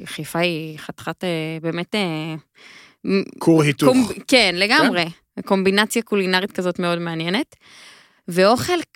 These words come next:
Speaker 1: כזה טעים, אה, הר-, אני, אני מתה על האוכל הזה. האווירה הזאת שגם אתה לא יוצא משם בכובד, כי זה אוכל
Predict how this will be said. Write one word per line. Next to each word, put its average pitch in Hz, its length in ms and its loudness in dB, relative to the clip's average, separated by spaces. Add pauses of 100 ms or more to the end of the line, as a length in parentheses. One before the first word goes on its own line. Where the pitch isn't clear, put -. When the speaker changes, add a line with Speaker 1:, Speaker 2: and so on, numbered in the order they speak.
(120)
Speaker 1:
כזה 180 400 4 (220)
טעים, 196 600 2 (360)
אה, 117 140 -2 (420)
הר-, 196 180 -2 (180)
אני, 214 180 4
אני 214 260 4
מתה 269 240 4
על 285 80 6
האוכל 233 280 4
הזה. 160 180 -2 (180)
האווירה 180 300 4
הזאת 294 160 -2
שגם 190 200 2 (140)
אתה 196 120 0
לא 214 80 6
יוצא 269 220 2
משם 196 380 2
בכובד, 233 460 4 (580)
כי 208 80 0
זה 202 140 4
אוכל 311 260 0